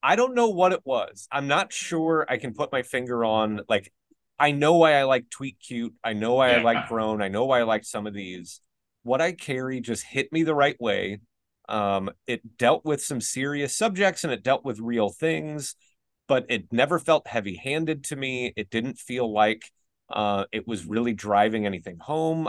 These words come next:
Speaker 1: I like too much. Uh, I
Speaker 2: Yeah.
Speaker 1: love the device of the literal things that she's kind of brought with her from foster to foster.
Speaker 2: Yeah.
Speaker 1: Um, I, I, I don't know. It just, and, and then it ended,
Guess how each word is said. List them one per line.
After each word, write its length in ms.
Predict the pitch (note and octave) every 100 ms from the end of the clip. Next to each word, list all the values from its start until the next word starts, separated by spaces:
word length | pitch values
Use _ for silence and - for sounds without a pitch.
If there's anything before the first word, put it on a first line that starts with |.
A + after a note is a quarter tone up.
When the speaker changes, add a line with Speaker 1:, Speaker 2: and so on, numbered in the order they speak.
| -
Speaker 1:
I 100 | G2+ G#2+
like 260 | B2 A2 - -
too 260 | D3+ C#3
much. 500 | C3 A#2 C#3 - - - _ _ _
Uh, 220 | A2 G#2 -
I 80 | G#2
Speaker 2:
Yeah. 80 | G#2+
Speaker 1:
love 200 | B2+ B2
the 100 | B2
device 640 | A2 F#2 G#2+ A#2+ A#2+ - -
of 260 | A2+ G#2 A2
the 160 | A2 A2
literal 420 | G#2+ A#2+ B2+ A#2+
things 540 | - - A2 A#2+ A#2 -
that 160 | A2+
she's 260 | - A2+ G2
kind 160 | -
of 120 | G2 F2+
brought 280 | A2 G#2+
with 200 | A2 A2
her 160 | A2+ A2+
from 420 | - A2 G#2 G2+
foster 540 | - G#2 G2+ - G#2+ F#2+
to 60 |
foster. 680 | - C3+ D3+ - E3 D#3 D3 _ _ _
Speaker 2:
Yeah. 520 | F#2+ F2+ A2+ G2+ F#2+
Speaker 1:
Um, 140 | F#2 F2+
I, 180 | A2 G#2+ A2+
I, 120 | G#2
I 80 | A#2
don't 140 | C3 C#3+
know. 180 | B2
It 120 | B2 A#2+
just, 220 | C3+ G2+
and, 120 | G3+
and 180 | - F3+
then 80 | G3
it 100 | F3
ended, 500 | E3 E3+ F#3 E3+ D3